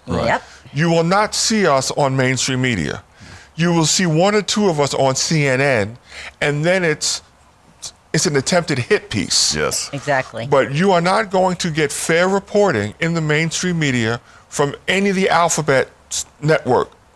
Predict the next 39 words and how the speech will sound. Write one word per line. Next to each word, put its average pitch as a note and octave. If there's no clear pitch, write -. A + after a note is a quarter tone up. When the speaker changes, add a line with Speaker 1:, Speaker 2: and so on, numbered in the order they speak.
Speaker 3:
You D3
know, B2
the A#2
Speaker 2:
Yep. D3
Speaker 3:
A -
B D#3
C, D3+
C D3+
B D3+
S, D3+
C D3
N D3
N, D3
M C#3+
S C#3+
N D3+
B D3
C. D3+
You're E3
not F3+
going G3
to F#3
get E3
a C#3
fair D#3+
and C#3+
true E3+
representation D3+
of C#3
conservative F#3
pastors D#3+
speaking G3+
to -
issues, F#2
speaking G3+
from D#3+
a B2
biblical G#3+
standpoint. F#3